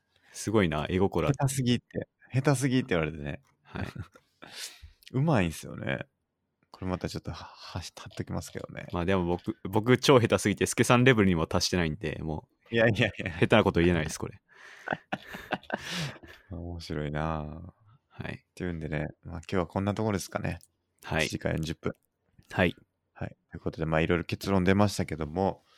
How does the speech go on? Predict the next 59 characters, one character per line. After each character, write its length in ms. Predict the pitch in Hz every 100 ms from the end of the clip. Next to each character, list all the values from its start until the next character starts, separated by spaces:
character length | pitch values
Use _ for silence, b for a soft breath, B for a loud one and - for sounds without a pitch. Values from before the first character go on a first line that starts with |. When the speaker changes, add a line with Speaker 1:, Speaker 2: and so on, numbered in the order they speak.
| b b b -
Speaker 2:
ま 100 | 87
あ、 20 |
Speaker 1:
は 60 | 90
い。 20 |
Speaker 2:
瞑 120 | 104
想 160 | - 107
や 100 | 107
っ 60 |
て 80 | 127
い 20 |
き 60 | 110
ま 100 | 117
し 100 | -
ょ 60 | 101
う 80 |
と 80 | -
い 40 | -
う 80 |
こ 120 | - 98
と 140 | 80
と、 280 | - 101 113 - _
ア 120 | 101
ン 80 | 101
ガ 260 | 101 98 98
ー 40 |
マ 120 | 98
ジ 120 | 98 104
メ 100 | 90
ン 40 |
ト 120 | -
や 60 | 87
っ 80 | -
て 100 | 98
み 100 | 95
か、 100 | -
Speaker 1:
は 40 |
い。 40 | -
Speaker 2:
ち 80 | 101
ゃ 60 |
ん 40 | 92
と 80 |
や 60 | 95
っ 40 | -
て 80 |
い 60 | 98
き 80 | 104
ま 80 | 95
し 100 | 107
ょ 60 |
う 20 | -
と 120 | - _ _ _
い 60 | 98
う 40 |
こ 120 | 95 110
と 60 |
で 80 | -
す 120 | -
ね。 80 |
Speaker 1:
は 40 | -